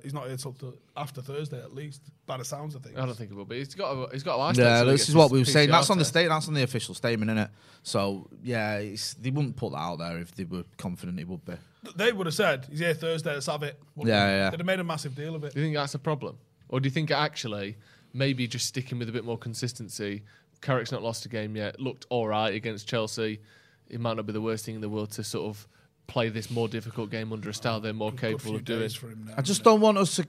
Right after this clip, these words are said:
Speaker 3: I just don't want us to go into this Arsenal game playing it safe, not just, like, tactically, but mentally as well. Like, oh, we, you know, Carrick's like, "We don't lose this. It's all right." You want to win that.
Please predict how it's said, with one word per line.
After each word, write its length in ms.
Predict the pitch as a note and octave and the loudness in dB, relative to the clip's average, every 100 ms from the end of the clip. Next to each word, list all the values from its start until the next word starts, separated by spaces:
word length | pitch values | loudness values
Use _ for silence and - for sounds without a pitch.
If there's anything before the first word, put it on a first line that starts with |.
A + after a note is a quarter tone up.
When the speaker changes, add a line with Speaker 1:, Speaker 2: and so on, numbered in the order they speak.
| - | 0
Speaker 3:
I 60 | |
just 180 | E3 G3 | 0 4
don't 140 | G#3+ F#3+ | 4 6
want 140 | F#3 | 4
us 100 | D3 | 2
to 60 | C#3+ | 4
go 140 | D#3+ | 6
into 200 | D#3+ D3+ | 6 4
this 120 | C#3+ | 2
Arsenal 340 | D3 C#3+ C3 G#2 | 4 2 0 -4
game 280 | F#2 F2+ - _ - | -4 -6 -10 _ -4
playing 220 | B2 B2 | 0 2
it 100 | A#2+ | 0
safe, 560 | - A#2+ A#2+ G#2+ - - _ _ _ _ | 2 2 2 0 -10 -20 _ _ _ _
not 280 | - D3+ A2+ | -2 0 0
just, 280 | B2 C#3 - | -2 -6 0
like, 380 | B2 A#2 A2+ - | 4 4 2 -2
tactically, 400 | - A#2 - G#2 | 2 2 2 0
but 100 | G#2+ | 2
mentally 380 | B2+ C#3+ A#2 G#2+ | 2 2 0 -2
as 100 | G2 | 0
well. 220 | A#2+ A#2+ | 2 2
Like, 260 | G2 F#2+ | 0 -2
oh, 220 | F2+ A2 G#2+ | -2 -2 -2
we, 140 | A2+ | -4
you 120 | G#2+ | -2
know, 280 | B2 F2+ F#2 | -2 -2 -6
Carrick's 320 | - A2 A2 F#2 | -2 0 0 -2
like, 140 | G2 | -2
"We 60 | G#2+ | 0
don't 180 | B2+ | 0
lose 240 | G#2+ G#2 G2 | -2 -4 -4
this. 120 | G2 | -6
It's 120 | G2 | -4
all 200 | G2+ G2 | -4 -2
right." 320 | F#2+ F#2+ F#2+ - - _ | -2 -4 -4 -8 -16 _
You 100 | B2+ | 2
want 120 | F3+ | 6
to 60 | G#3+ | 8
win 200 | D3+ G3 | 10 10
that. 240 | G#3+ E3 | 8 4